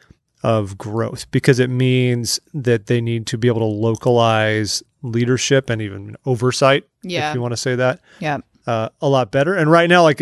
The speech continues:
Speaker 1: I, I don't think we have much church in Sudan, for example,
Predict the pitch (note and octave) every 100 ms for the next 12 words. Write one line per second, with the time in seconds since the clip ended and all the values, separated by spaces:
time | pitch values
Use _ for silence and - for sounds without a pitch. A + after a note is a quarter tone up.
0 | E3 - - F3+ D#3+ D#3+ D3+ D#3 A#2+ C#3
1 | - - D3+ C#3 C3+ - C3 B2+ A#2 C3+
2 | D3+ D#3 D#3 C#3 D#3+ A3+ B3